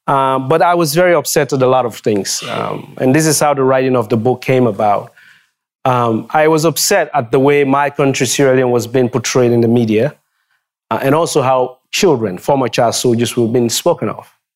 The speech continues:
about. The first was that for the context of Sierra Leone, because most people had come to learn about this country only during the time of that war, that became the only way we were spoken about.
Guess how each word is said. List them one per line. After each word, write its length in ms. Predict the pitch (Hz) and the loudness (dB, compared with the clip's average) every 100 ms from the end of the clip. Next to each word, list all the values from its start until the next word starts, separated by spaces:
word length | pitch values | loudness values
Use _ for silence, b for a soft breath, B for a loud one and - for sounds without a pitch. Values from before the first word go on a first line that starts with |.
| _ _ _ _ _ _ | _ _ _ _ _ _
about. 420 | - 95 90 - - _ _ _ _ _ _ _ _ - _ _ _ _ _ _ _ | -4 -2 -2 -6 -20 _ _ _ _ _ _ _ _ -20 _ _ _ _ _ _ _
The 120 | 147 | -4
first 300 | 127 220 185 | 0 -2 0
was 160 | 165 123 | -2 2
that 260 | 139 127 - _ _ _ _ _ - | 0 0 -6 _ _ _ _ _ -12
for 520 | - 208 214 151 - _ _ - | -2 2 2 0 -4 _ _ -6
the 60 | |
context 420 | 120 143 135 139 135 | -2 -2 0 -2 -2
of 80 | |
Sierra 260 | - 143 127 | 0 2 2
Leone, 320 | 135 127 156 | 2 0 0
because 360 | 143 127 151 147 | -2 0 0 2
most 200 | 160 156 | 0 0
people 220 | 156 160 | 0 0
had 140 | 131 | 0
come 180 | - 131 | -2 -2
to 100 | 127 131 | 0 2
learn 240 | 139 139 | 2 0
about 240 | 123 113 | 0 0
this 160 | 123 120 | 0 -2
country 400 | 139 131 135 120 | 0 0 0 -2
only 360 | 165 165 170 147 | 0 2 2 2
during 320 | 135 143 135 | 2 2 0
the 80 | 117 | -2
time 280 | - 123 123 | -4 -2 -2
of 120 | 107 | -2
that 200 | 120 110 120 | -2 0 0
war, 300 | 113 127 - B B B B B _ _ _ _ _ _ | 2 0 -4 B B B B B _ _ _ _ _ _
that 320 | 123 151 147 | 0 0 0
became 360 | 143 131 151 139 | -6 0 0 2
the 100 | 127 | 0
only 260 | 131 139 | 2 2
way 240 | 127 131 127 | 2 2 0
we 180 | - 123 | 0 0
were 120 | 117 | 0
spoken 400 | - 123 117 110 | 0 -2 -2 -4
about. 280 | 92 92 | -4 -8